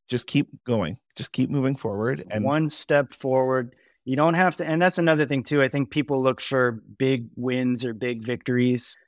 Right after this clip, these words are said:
Speaker 2: You know, if you're into baseball, be happy with singles.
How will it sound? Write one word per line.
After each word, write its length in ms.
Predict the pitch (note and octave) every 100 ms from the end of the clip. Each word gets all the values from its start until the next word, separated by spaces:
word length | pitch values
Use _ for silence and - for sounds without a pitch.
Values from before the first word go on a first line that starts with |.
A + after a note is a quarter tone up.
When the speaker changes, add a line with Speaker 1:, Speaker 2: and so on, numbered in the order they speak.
| _
Speaker 2:
You 60 | A#2+
know, 140 | B2
if 100 | B2+
you're 140 | C#3+ C3+
into 160 | C3+
baseball, 760 | A#2+ B2 C3 - C#3+ D3+ D3+ -
be 180 | - D3
happy 400 | C3+ B2+ - E3
with 160 | B2+ A2+
singles. 640 | - B2 A#2 F2+ - -